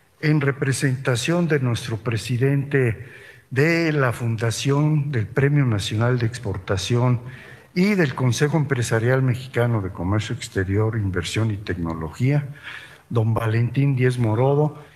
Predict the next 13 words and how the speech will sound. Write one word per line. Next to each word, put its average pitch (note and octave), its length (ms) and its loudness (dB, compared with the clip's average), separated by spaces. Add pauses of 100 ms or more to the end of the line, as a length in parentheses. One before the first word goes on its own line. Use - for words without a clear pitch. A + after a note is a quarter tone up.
(200)
que D#3+ 140 2
les F3 260 2
manda A3 500 4
un G#3 280 2
afectuoso E3+ 840 -2
saludo, E3+ 680 2 (720)
pero C3+ 240 2
más F3 300 2
que E3+ 160 2
eso, E3+ 240 0
una E3 320 2
afectuosa D3+ 680 0
felicitación D#3 1300 0